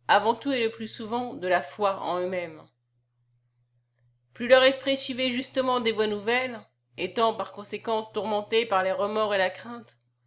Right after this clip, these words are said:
plus ils luttaient cruellement contre leur propre chair, leur propre désir et leur propre santé.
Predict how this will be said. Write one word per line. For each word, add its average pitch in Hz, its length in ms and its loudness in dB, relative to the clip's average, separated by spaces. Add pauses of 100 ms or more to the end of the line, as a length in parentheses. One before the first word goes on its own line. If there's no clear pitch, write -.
(760)
plus 262 240 0
ils 247 100 0
luttaient 262 320 -2
cruellement 247 580 2
contre 220 240 -8
leur 208 140 2
propre 202 300 -6
chair, 202 400 0
leur 180 160 -4
propre 190 280 -8
désir 190 480 -6
et 180 60 0
leur 170 160 -4
propre 185 280 -12
santé. 175 500 -12